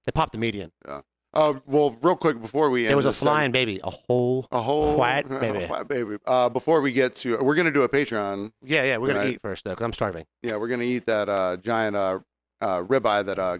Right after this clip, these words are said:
Speaker 2: Kyle, uh, graciously donated. Um, just real quick before we do that, just to end on, uh,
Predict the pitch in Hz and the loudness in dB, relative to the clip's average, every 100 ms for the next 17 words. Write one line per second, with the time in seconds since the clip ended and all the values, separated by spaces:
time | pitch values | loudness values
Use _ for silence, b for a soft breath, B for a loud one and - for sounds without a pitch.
0 | - - 135 131 101 - 101 90 95 - | -8 -2 2 2 0 -2 -2 -2 -6 -6
1 | 104 - 98 - 101 101 101 98 104 - | -6 -6 -10 -16 -12 -10 -8 -8 -10 -12
2 | _ _ - 123 123 113 - _ _ _ | _ _ -2 0 0 -2 -8 _ _ _
3 | _ _ _ _ - 151 156 156 151 117 | _ _ _ _ -2 2 4 4 2 0
4 | 110 123 110 113 107 104 127 139 127 135 | 0 2 2 2 0 0 0 0 2 2
5 | 131 123 117 113 110 110 101 98 92 90 | 4 4 4 2 0 -2 0 0 -2 -4